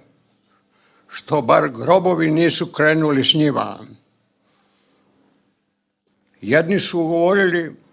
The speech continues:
"Ja odavde živ neću." A Aleksandar i Dragica Janićijević godinama nisu izlazili iz svojih domova u Prištini. Sveštenik Miroslav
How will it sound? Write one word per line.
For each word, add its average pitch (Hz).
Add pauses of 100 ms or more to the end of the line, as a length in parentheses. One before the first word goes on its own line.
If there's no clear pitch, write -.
(1160)
"Ja 165
odavde 160
živ 151
neću." 160 (2000)
A 127
Aleksandar 156
i 151
Dragica 165
Janićijević 151
godinama 170
nisu 156
izlazili 147
iz 131
svojih 147
domova 143 (140)
u 127
Prištini. 110 (2250)
Sveštenik 180
Miroslav 165